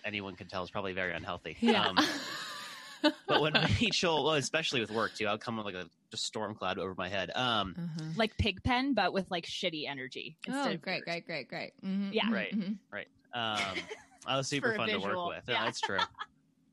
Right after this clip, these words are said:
Speaker 1: Uh, the funny thing is that I have a bunch of old coworkers actually in our little community, and every now and then we'll get, like, a shout out where they're like, "No, it's true. He actually was like that." Um,
Speaker 2: Hmm.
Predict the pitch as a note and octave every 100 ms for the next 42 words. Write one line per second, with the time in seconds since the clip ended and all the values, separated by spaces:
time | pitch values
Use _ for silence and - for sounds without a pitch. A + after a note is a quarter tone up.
0 | _ _ _ - G#2+ F#2 B2 C#3+ C#3 B2
1 | G2+ G#2+ A2+ A2 A#2 A#2 G2+ G#2 A2+ G#2+
2 | G#2+ G2+ G2+ G2 G#2+ G2+ G#2 G#2 G2+ -
3 | G2 G2 F#2 F2 F#2 F#2 F2+ F#2 F2+ F#2
4 | F2+ F#2 E2 - - F#2 E2 F2 G2 G2
5 | B2 D3 B2+ - E3 C#3+ C3+ D3 - D3
6 | E3 - - - - - G#2+ G#2 G2 F#2+
7 | - E3 D#3+ D#3+